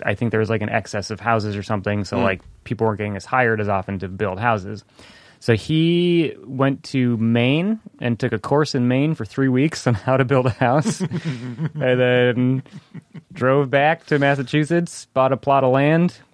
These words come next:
Speaker 1: and then <laughs> started building a house. He designed and built a house.
Speaker 2: What?
Speaker 1: And, like, and he would hire, you know, trucks to come and dig out the foundation and, like, electricians and plumbers, but then it was just, like, it was, like, a process over the course of many, many years building this house.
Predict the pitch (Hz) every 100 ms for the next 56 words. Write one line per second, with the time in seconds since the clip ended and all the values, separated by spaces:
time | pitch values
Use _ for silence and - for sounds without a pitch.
0 | - - 120 135 127 - - 160 117 -
1 | 143 147 135 131 156 120 113 - - -
2 | - _ _ 123 120 117 120 135 131 131
3 | 123 - _ _ 104 120 123 120 143 113
4 | 107 - - - - 120 143 156 135 131
5 | 127 - 156 151 165 139 147 135 131 131
6 | 117 107 - _ _ _ _ _ - 139
7 | 120 - 113 123 110 104 104 110 104 104
8 | - - 110 101 117 110 123 117 107 101
9 | 101 95 - 120 110 101 117 98 101 95
10 | - 151 120 101 107 110 120 120 101 117
11 | 101 113 107 101 - _ _ - - _
12 | _ - 151 151 123 113 107 - 135 113
13 | 104 110 101 101 - 117 95 101 104 101
14 | 98 104 107 95 92 - - 107 95 92
15 | 92 104 92 90